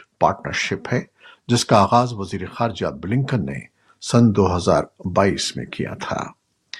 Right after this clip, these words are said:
اس کا مقصد افغان خواتین اور لڑکیوں کی تعلیم،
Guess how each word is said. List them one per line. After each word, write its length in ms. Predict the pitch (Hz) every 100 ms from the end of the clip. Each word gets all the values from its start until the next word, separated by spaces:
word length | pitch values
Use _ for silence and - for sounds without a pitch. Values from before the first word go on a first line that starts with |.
| - - -
اس 160 | 135
کا 100 | -
مقصد 340 | 139 135 - 196
افغان 380 | 107 110 113
خواتین 560 | 98 113 104 - 139 147
اور 80 | 101
لڑکیوں 400 | 90 90 - 127
کی 300 | 98 90 67 - _ _ _
تعلیم، 520 | 101 101 113 131 131